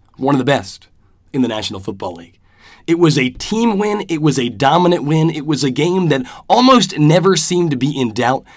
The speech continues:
And for a Washington Redskins team that did not look good in their dress rehearsal against the Denver Broncos, it is an impressive performance, to say the least. The Redskins are one and oh, and boy,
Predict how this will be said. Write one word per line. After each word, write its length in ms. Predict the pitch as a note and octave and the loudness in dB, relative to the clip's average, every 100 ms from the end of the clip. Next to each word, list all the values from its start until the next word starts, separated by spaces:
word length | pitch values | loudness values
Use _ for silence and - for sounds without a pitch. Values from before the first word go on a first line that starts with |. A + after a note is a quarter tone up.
| - - - | -20 -20 -6
And 220 | D3 D3 | 0 0
for 180 | D#3+ D#3 | 2 2
a 60 | C3+ | 4
Washington 500 | D#3 A#3+ - G#3 F3 | 4 2 2 0 2
Redskins 440 | E3 D#3 E3 D3+ | 0 0 0 0
team 240 | - F3 F3 | 0 0 0
that 160 | B2+ | 0
did 180 | C3+ A#2+ | -2 0
not 320 | A#2+ E3 B3+ | 4 4 4
look 260 | D#3+ F#3 F#3+ | 4 2 4
good 300 | F3+ D3+ - _ _ _ - | 2 2 -2 _ _ _ -10
in 160 | D3+ D3 | 0 2
their 100 | B2+ | 2
dress 340 | - D3 D#3 | 0 0 0
rehearsal 460 | D#3 C#3+ D#3 D#3+ D#3 | 0 0 0 0 -2
against 240 | C3 B2+ | 0 0
the 80 | B2+ | 0
Denver 280 | B2 B2 B2 | -2 0 0
Broncos, 520 | A2+ A2+ G2 G#2+ G2+ - - - | -2 -4 -6 -8 -8 -14 -20 -4
it 120 | D3 | 0
is 260 | C3+ B2+ - | 2 0 -4
an 160 | B2+ A#2 | -8 -6
impressive 640 | A2 G2 D#3 D3 D#3 C3 - - | -10 -8 -6 -4 -4 -4 -8 -8
performance, 640 | C3 B2+ A#2 G#2+ G2+ G2 _ | -8 -4 -6 -6 -14 -16 _
to 100 | A2+ | -16
say 220 | G2 G2+ | -12 -10
the 80 | G2 | -8
least. 400 | F#2 E2 - - - _ _ _ _ _ _ _ _ _ _ _ _ _ _ _ _ _ | -10 -16 -20 -20 -20 _ _ _ _ _ _ _ _ _ _ _ _ _ _ _ _ _
The 100 | A2 | -2
Redskins 380 | C#3 D#3+ F3 D3+ | 0 2 2 4
are 60 | |
one 200 | C#3+ D3 | 4 2
and 80 | D3 | 2
oh, 200 | D3 F#3+ - _ _ _ _ _ _ _ _ _ _ _ | 0 -2 -10 _ _ _ _ _ _ _ _ _ _ _
and 100 | A2+ | -6
boy, 280 | A#2 G#2 E2+ | -2 -2 -4